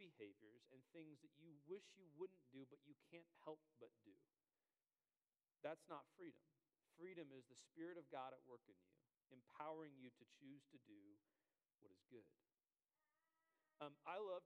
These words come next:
to go backpacking. Anybody else in the room been backpacking? Okay, couple, couple of us, yeah. Um, backpacking is not camping. It's, it's,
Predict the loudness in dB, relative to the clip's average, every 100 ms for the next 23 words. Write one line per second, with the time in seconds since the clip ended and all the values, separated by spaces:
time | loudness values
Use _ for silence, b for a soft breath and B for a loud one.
0 | -2 2 4 4 0 4 4 4 -2 -18
1 | _ _ _ -20 -20 _ _ -8 0 6
2 | 6 4 0 0 2 2 2 -2 2 0
3 | 0 -2 -4 -6 -20 _ _ _ _ _
4 | _ _ _ _ _ _ _ -2 -2 -2
5 | 0 0 0 2 2 4 2 0 0 4
6 | 4 2 B B B 2 2 -2 B B
7 | 2 4 4 2 -2 0 0 0 0 0
8 | 2 0 -2 0 -2 0 -2